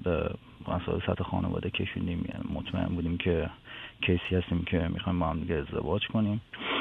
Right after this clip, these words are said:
و خب، همیشه اون اختلاف نظرها بود، چون یه جورایی دو تا تایپ مختلفی از هم دیگه بودیم. یه جورایی یه ذره مثلاً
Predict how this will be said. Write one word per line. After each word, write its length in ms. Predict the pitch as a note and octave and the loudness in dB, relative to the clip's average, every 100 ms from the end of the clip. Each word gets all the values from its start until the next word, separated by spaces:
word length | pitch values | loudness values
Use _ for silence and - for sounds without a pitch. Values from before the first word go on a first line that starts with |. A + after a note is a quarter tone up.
| - - - - - | -4 -8 -12 -18 -4
و 480 | G#2+ G2+ G2+ G2 G2 | 4 8 10 10 8
خب، 160 | - - - | 4 -6 -4
همیشه 340 | G#2 A#2 A#2 C3+ | 0 2 2 2
اون 160 | C#3 - | 2 2
اختلاف 460 | - A#2 A2 - | 0 0 0 4
نظرها 380 | G2+ F#2 F#2 G#2+ | 4 6 6 6
بود، 160 | G2+ F2+ | 2 0
چون 240 | F#2+ F#2+ - - | 0 0 -6 -4
یه 100 | F#2 | -2
جورایی 340 | G2 G2+ G2+ G2+ | 2 4 4 4
دو 100 | G#2 | 2
تا 80 | G2+ | 2
تایپ 300 | - G2 G2+ | 2 2 4
مختلفی 640 | G2 F2 - E2+ F#2+ - E2+ | 2 2 0 2 2 4 4
از 80 | |
هم 280 | - F2+ F2 | 4 0 0
دیگه 200 | E2 E2 | 0 -2
بودیم. 540 | E2 D#2 E2+ F#2 G2+ F#2+ F2 - - | -4 -4 -2 0 0 -4 -8 -12 -8
یه 60 | F2 | -6
جورایی 300 | F2 F2 F2 | -2 -2 0
یه 160 | F2 | 0
ذره 180 | F2+ E2+ | 0 0
مثلاً 280 | E2+ - | -2 -4